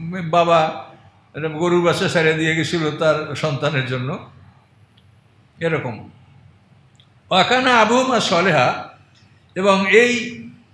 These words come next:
বাচ্চা দুটার পিতা ছিল নেককার বান্দা, আল্লাহর খাঁটি বান্দা। আহ, ফা আরাদা রাব্বুকা আইয়াবলুগা, আইয়াবলুগা আশুদ্ধমা। হে মুসা, আপনার রব ইচ্ছা করেছেন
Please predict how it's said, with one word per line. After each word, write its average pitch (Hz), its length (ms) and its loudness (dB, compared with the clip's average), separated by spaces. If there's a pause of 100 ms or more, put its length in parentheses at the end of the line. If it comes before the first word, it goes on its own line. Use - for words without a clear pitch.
বাচ্চা 190 320 4
দুটার 240 380 4 (600)
পিতা 240 260 2
ছিল 185 380 2
নেককার 165 680 2
বান্দা, 165 380 2
আল্লাহর 143 800 0 (840)
খাঁটি 165 280 4
বান্দা। 160 340 6
আহ, - 1800 -4
ফা 190 140 2
আরাদা 226 600 8
রাব্বুকা 214 560 6
আইয়াবলুগা, 175 760 0
আইয়াবলুগা 165 680 2
আশুদ্ধমা। 143 600 -2 (680)
হে 240 100 4
মুসা, 202 380 4
আপনার 196 520 2
রব 220 160 6
ইচ্ছা 262 260 2
করেছেন 214 540 2